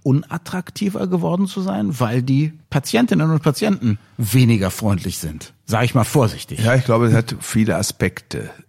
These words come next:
Speaker 2: Also erstmal, da gebe ich Ihnen recht, in einem normalen Praxisalltag, wo alle gesund sind und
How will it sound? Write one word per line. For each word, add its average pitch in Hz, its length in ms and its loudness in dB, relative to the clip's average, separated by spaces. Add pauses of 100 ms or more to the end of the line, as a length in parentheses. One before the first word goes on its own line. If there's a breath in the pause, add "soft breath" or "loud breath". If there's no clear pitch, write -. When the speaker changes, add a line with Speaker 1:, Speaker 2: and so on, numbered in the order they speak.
(120)
Speaker 2:
Also 98 160 0
erstmal, 113 500 2
da - 180 -4
gebe 90 160 -2
ich 92 100 -6
Ihnen 82 100 -2
recht, 147 500 0
in - 240 -4
einem 92 180 -4
normalen 101 640 2
Praxisalltag, 107 880 -2
wo 95 80 -6
alle 90 160 -6
gesund 120 320 2
sind 120 340 0
und 90 380 -6